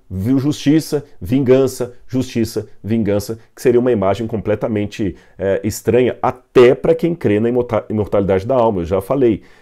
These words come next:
se você insistir que esse texto é uma prova de que as almas, depois que morrem, vão direto para Deus, então você tem que admitir que você acredita que mesmo os santos que já estão na glória continuam sem descanso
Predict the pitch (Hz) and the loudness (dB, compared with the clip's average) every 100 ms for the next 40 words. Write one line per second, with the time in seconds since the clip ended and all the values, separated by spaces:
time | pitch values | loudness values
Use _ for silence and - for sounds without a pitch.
0 | - - 95 107 - 120 139 - 196 - | -10 -6 0 0 2 0 0 -4 -6 -2
1 | 120 90 92 90 135 - 110 101 - 92 | -2 0 -2 -2 -4 -2 0 0 0 -2
2 | 104 98 - 110 110 87 80 82 - 101 | -2 -2 2 6 6 2 -4 -8 -4 -2
3 | 92 76 101 117 98 82 90 - 107 - | -4 -2 2 2 0 -4 -6 -4 -6 -6
4 | 117 101 101 90 90 95 101 92 92 - | -4 0 0 -2 -4 -4 -2 -2 -2 -4
5 | 82 76 123 120 - - - - 95 95 | -8 -2 0 -2 -6 -20 -20 -12 -6 -2
6 | 98 113 117 123 117 110 135 156 - 98 | -2 -2 -4 -4 -4 -4 -4 -6 -6 -6
7 | 92 87 104 98 147 120 104 - 135 - | -8 -6 -6 -4 -4 -2 -4 -2 -6 -8
8 | _ - _ - 123 117 113 131 143 180 | _ -20 _ -2 0 4 6 4 4 -2
9 | - 120 104 92 - 95 98 - 107 104 | 0 0 0 -2 -6 -2 -2 -2 -4 -2
10 | 113 90 113 151 117 85 - - - 123 | -2 2 2 4 2 -2 -6 -14 -2 -2
11 | - 120 120 160 156 - - 165 254 214 | 0 0 2 2 0 -2 2 4 4 4
12 | 220 208 - - 127 143 143 - 226 | 4 4 -2 4 6 6 2 -2 -4